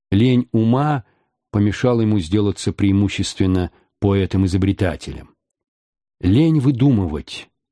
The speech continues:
а не недостаток творчества. Признаки творчества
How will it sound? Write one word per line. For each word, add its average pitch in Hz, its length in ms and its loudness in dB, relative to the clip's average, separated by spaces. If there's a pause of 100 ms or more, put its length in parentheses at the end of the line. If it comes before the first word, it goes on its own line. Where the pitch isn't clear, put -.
(520)
а 92 100 0
не 95 100 2
недостаток 92 680 -2
творчества. - 760 -6 (580)
Признаки 123 600 2
творчества - 840 -6